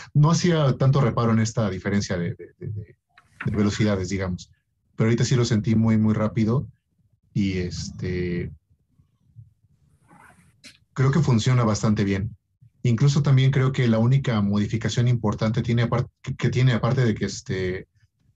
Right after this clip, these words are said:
de que brincan una sección de cuerdas ahí atmosférica levemente, que no se extraña tanto,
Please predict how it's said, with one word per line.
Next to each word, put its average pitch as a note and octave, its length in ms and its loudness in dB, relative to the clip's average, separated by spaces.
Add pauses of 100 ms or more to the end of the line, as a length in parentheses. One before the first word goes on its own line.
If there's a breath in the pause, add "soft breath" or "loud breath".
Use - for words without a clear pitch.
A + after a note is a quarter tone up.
(120)
de G#2+ 220 -2
que G#2+ 180 0
brincan B2 380 0
una B2 180 2
sección B2 480 -2
de A2+ 140 0
cuerdas A#2+ 360 0
ahí A2 120 2
atmosférica G#2 880 -2
levemente, B2+ 560 0
que G#2 100 -4
no F#2+ 160 -4
se - 140 -8
extraña G2+ 420 -2
tanto, G#2+ 360 -2